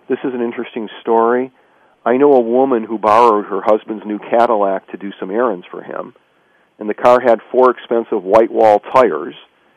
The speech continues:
and her husband just got one of the tires replaced for five hundred dollars, and he warned her, "Don't damage the tire."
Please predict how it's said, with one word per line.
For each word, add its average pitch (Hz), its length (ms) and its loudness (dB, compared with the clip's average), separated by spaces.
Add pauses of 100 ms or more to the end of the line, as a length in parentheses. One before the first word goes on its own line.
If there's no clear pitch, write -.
(200)
and - 80 -10
her 113 80 -2
husband 143 420 0
just 110 140 -8
got 113 160 0
one 117 160 0
of 135 60 -4
the 131 80 -4
tires 110 340 0
replaced 107 480 -6
for 95 200 -12
five 104 240 2
hundred 101 260 -6
dollars, 98 500 0
and 101 80 -16
he 104 60 -12
warned 131 360 0
her, 101 200 -8 (640)
"Don't 127 400 2
damage 117 460 0
the 107 80 -10
tire." 113 420 0